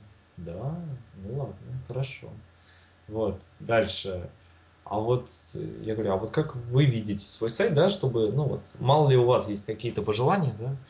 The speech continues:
"А вот, не знаю, мы в интернет не заходим, <laughs> поэтому делайте, как хотите".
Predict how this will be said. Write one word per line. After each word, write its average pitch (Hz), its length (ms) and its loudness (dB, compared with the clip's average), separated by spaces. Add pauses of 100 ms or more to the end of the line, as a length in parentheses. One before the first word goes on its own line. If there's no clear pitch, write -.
(400)
"А 113 140 4
вот, 175 300 2
не 160 200 4
знаю, 165 340 6
мы 139 120 6
в 131 100 6
интернет 135 520 8
не 147 80 8
заходим, 139 640 6 (340)
<laughs> 123 120 -6
поэтому 120 460 -4
делайте, 131 540 0
как 127 320 -4
хотите". 135 500 -4